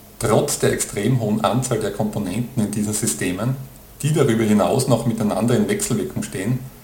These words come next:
lässt sich der Systemzustand mit verhältnismäßig wenig dieser Messgrößen hinreichend feststellen. Diese Tatsache kommt durchaus etwas überraschend. Wie kann diese extrem hohe Komplexität durch so wenige Größen beschrieben werden?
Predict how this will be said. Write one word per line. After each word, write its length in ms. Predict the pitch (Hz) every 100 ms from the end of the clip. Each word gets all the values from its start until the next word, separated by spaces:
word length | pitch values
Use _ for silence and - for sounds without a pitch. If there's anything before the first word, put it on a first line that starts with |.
| - - -
lässt 360 | 98 123 -
sich 160 | 160 123
der 240 | 117 110
Systemzustand 840 | - - - 95 131 - - 117 113
mit 120 | 107
verhältnismäßig 800 | 101 101 123 139 123 110 - 107 104
wenig 320 | 98 139 151
dieser 220 | 123 117
Messgrößen 560 | 107 107 - 107 117 107 - - -
hinreichend 480 | 160 151 127 127
feststellen. 480 | - 98 - - - - - - - - - -
Diese 200 | 131 131
Tatsache 480 | - - - 135 143
kommt 300 | 135 117 -
durchaus 280 | 151 156 143
etwas 300 | 123 - 123
überraschend. 500 | 120 117 104 - - - - - 120
Wie 80 |
kann 260 | 110 107 117
diese 220 | 127 123
extrem 540 | - - 101 101 131 131
hohe 180 | 123
Komplexität 840 | 120 117 110 107 - - 98 135 - - -
durch 140 | - 120
so 300 | - 101 131
wenige 260 | 123 113
Größen 340 | 110 107 - 117
beschrieben 400 | 107 - 147 113
werden? 300 | 95 -